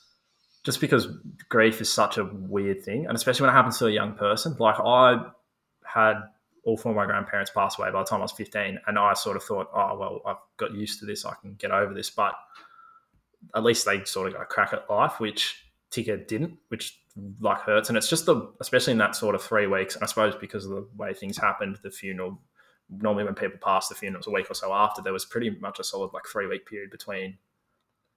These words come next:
it happening and the funeral, and that was, like,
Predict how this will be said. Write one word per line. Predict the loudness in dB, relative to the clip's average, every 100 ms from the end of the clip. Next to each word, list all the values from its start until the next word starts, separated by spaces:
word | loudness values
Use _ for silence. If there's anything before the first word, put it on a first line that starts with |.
| _ -8
it | -2
happening | -2 -2 -6 -4
and | -6 -8 -12 -16 _ _ _
the | -14
funeral, | -4 -2 0 -2
and | 0
that | 0
was, | 0 -4
like, | -4